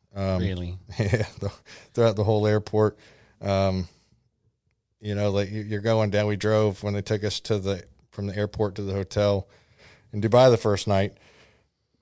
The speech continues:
Speaker 1: We're on the, what's like the highway, and, you know, there's
Speaker 2: <laughs>
Speaker 1: these car, like, Porsche nine eleven twin turbos going by, and, like, just these
Speaker 2: Are they running 'em out? The airing 'em out
Speaker 1: No,
Speaker 2: at all?
Speaker 1: no. I mean, I think everybody's kinda in the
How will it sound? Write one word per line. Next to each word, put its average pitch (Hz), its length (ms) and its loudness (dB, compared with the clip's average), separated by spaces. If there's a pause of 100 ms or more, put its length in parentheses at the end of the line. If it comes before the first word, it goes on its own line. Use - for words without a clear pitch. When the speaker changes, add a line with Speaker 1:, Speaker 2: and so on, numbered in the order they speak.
(180)
Speaker 1:
We're 139 140 4
on 131 120 4
the, 107 280 2
what's 120 300 -10
like 113 180 -4
the 92 100 -6
highway, 107 520 4
and, 95 180 -2 (760)
you 170 80 -2
know, 113 100 4
there's 107 420 -2 (460)
Speaker 2:
<laughs> - 420 -12
Speaker 1:
these 113 160 -4
car, 120 380 4
like, 110 260 0
Porsche 117 340 2
nine 117 200 2
eleven 110 320 4
twin 113 220 0
turbos 110 460 2
going 110 320 -2
by, 107 340 0
and, 98 280 -4
like, 98 160 -4
just - 260 -4
these 92 200 -4
Speaker 2:
Are 117 60 4
they 113 80 6
running 117 280 4
'em 113 80 4
out? 131 260 2 (840)
The 104 140 -6
airing 117 240 4
'em 113 80 2
out 151 100 6
Speaker 1:
No, 175 60 8
Speaker 2:
at 190 180 10
all? 185 140 6 (200)
Speaker 1:
no. 156 380 6
I 151 80 6
mean, 147 180 6
I 143 80 6
think 147 260 2
everybody's 135 400 6
kinda 131 260 2
in 120 120 2
the 107 220 2